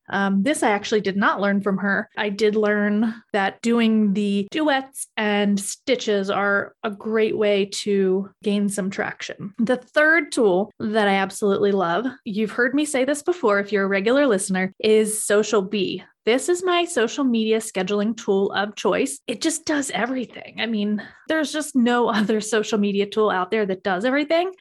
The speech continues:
And most recently, they added TikTok. So you can actually just schedule your TikToks to publish whenever you want.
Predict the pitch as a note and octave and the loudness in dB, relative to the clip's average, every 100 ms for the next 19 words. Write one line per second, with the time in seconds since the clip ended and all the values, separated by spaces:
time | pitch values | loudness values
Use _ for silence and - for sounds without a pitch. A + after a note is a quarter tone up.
0 | _ C4 C#4 C4+ A#3+ C4 E4 - D#4+ E4 | _ 0 0 0 -2 0 0 0 -2 0
1 | C4 G#3 A3 G#3 G3+ G#3+ B3 - F4 F4 | 0 0 2 0 0 -2 -2 -2 -6 -4
2 | - - - - _ - A3+ A#3 A#3+ C#4 | -6 -6 -14 -20 _ -6 -2 -2 0 -2
3 | B3+ - C#4+ B3 A#3 - - - A3+ G#3+ | -2 -2 -4 -2 -4 -6 -12 -2 -2 2
4 | C4+ A#3+ A3+ C4+ C4 - F#3 - - A3+ | 0 2 -2 -2 -6 -4 -4 -4 -8 -6
5 | G3+ A#3 A3 F#3 - - G#3+ A3 A3 G#3+ | -2 -2 0 -2 -6 -10 -2 0 2 2
6 | G#3+ G#3+ G#3+ G#3+ - | 2 2 2 0 -6